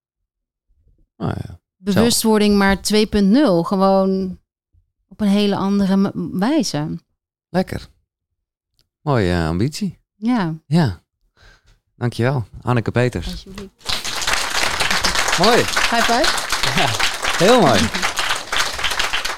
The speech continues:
Speaker 1: Eh, ja, nu komt voor mij ook het, eh, nou, tenminste, dit was al leuk, maar, eh, het verrassende
Speaker 2: <laughs>
Speaker 1: gedeelte. Ik hoop dat er iemand, eh,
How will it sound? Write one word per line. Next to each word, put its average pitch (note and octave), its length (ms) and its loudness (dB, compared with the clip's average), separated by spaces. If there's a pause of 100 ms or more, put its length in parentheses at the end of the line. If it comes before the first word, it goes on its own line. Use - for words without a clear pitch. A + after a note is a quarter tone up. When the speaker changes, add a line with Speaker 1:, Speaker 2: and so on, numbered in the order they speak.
(600)
Speaker 1:
Eh, F3+ 760 4
ja, G3+ 180 2 (160)
nu F3+ 180 4
komt B2 300 2
voor A2+ 160 -2
mij G#2+ 200 2
ook E3 100 0
het, G3 160 -2
eh, D#3 80 4
nou, G#2+ 440 2
tenminste, G2 280 0
dit G#2 140 2
was G2+ 100 2
al G2+ 100 2
leuk, A2 200 2
maar, A2+ 440 2
eh, G#2+ 80 0
het - 100 2
verrassende D3 540 4
Speaker 2:
<laughs> B2 40 0
Speaker 1:
gedeelte. A#2 600 2
Ik B2+ 100 -2
hoop C3 180 0
dat G#2+ 180 -2
er G2+ 100 -2
iemand, G2 440 0
eh, F2 380 2